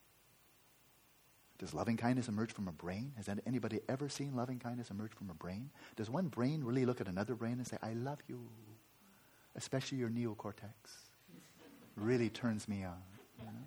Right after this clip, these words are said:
I don't think so. So it's really a dehumanization. I don't think it's actually a, a joking matter.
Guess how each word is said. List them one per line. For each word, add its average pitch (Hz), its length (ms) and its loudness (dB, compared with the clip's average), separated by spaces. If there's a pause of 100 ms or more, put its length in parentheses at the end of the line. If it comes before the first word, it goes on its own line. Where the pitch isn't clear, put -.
(680)
I 208 40 -8
don't 202 220 2
think 202 260 0
so. - 200 -8 (540)
So - 120 4
it's 127 120 2
really 190 260 6
a 139 60 8
dehumanization. 135 840 0 (520)
I 101 80 0
don't 139 180 2
think 135 140 2
it's 110 140 -2
actually 110 300 2
a, 87 60 2 (140)
a - 40 -6
joking 95 340 -4
matter. 80 280 -6